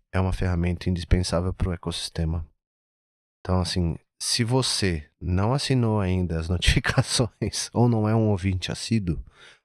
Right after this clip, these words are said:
volta lá desde o primeiro episódio, escute todos, mantenha no seu feed, preste atenção, porque a Dani, ela é uma daquelas pessoas que são pontos de conexão no ecossistema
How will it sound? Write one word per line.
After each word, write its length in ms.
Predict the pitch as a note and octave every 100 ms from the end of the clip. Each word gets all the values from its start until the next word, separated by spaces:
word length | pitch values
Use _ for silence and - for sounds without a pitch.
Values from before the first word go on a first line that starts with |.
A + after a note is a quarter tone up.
| -
volta 380 | F2 G#2 A#2+ B2
lá 200 | A2+ A2
desde 280 | G2+ G#2 G#2+
o 40 |
primeiro 320 | - F#2+ F2+
episódio, 500 | - D#2+ F2 E2+ - - - - _ -
escute 420 | G#2+ - A#2+ - -
todos, 500 | F2+ E2 E2+ F2 - - _ _ F2+
mantenha 480 | G2+ F#2 G2+ G#2+
no 100 | F#2
seu 160 | F2+ D#2+
feed, 500 | - E2 D#2+ E2 F2 - _ _ _
preste 240 | E2+ F#2 E2+
atenção, 560 | - D#2+ - E2+ F2+ - _ _ _ _ _
porque 220 | - - G2+
a 60 |
Dani, 400 | G2 A2 A#2+ A2+
ela 280 | F2 A2 G#2
é 220 | A2 - -
uma 220 | A#2+ A2+
daquelas 400 | A2 - G2+ -
pessoas 540 | - - B2+ B2 G#2+
que 100 | -
são 200 | - A#2+
pontos 360 | - B2+ B2+ A2+
de 100 | A2+
conexão 500 | - G#2 - - A2
no 120 | A2
ecossistema 800 | G#2 G#2+ - - - A#2+ A2+